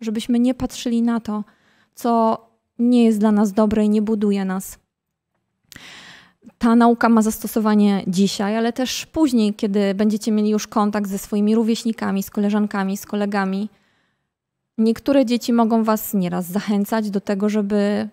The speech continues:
spojrzeć na coś, zagrać w coś, obejrzeć jakiś film,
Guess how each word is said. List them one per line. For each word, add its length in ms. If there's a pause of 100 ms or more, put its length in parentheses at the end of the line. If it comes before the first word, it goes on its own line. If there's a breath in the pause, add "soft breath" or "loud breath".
spojrzeć 580
na 200
coś, 440 (380 soft breath)
zagrać 580
w 80
coś, 480 (380)
obejrzeć 1000 (300)
jakiś 400
film, 460